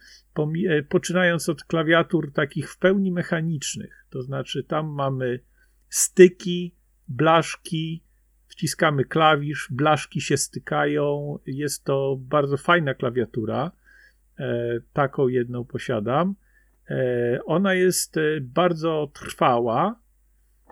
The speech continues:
z jednym wyjątkiem. Jeżeli klawisze przestaną działać, to to się naprawia całkiem prosto pod warunkiem, że się umie lutować. Dlatego, że trzeba wylutować cały,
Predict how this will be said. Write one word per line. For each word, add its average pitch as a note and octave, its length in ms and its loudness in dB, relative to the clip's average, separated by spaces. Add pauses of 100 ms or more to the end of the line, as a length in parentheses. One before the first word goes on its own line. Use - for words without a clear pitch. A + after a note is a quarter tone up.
(260)
z B2+ 260 -6
jednym F3+ 380 4
wyjątkiem. D3 640 -2 (220)
Jeżeli D#3 400 0
klawisze D#3+ 500 -2
przestaną D#3+ 640 -2
działać, B2+ 760 0 (800)
to D#3 100 -6
to F3 120 -2
się F3 340 2
naprawia E3 580 2
całkiem D3+ 400 -2
prosto - 400 0
pod D3+ 220 -6
warunkiem, D#3 460 -4
że C#3+ 120 -4
się F3 160 -4
umie C#3+ 240 0
lutować. - 640 -6
Dlatego, E3+ 360 0
że D#3 120 -4
trzeba D3 280 0
wylutować D3+ 880 4
cały, C#3+ 540 2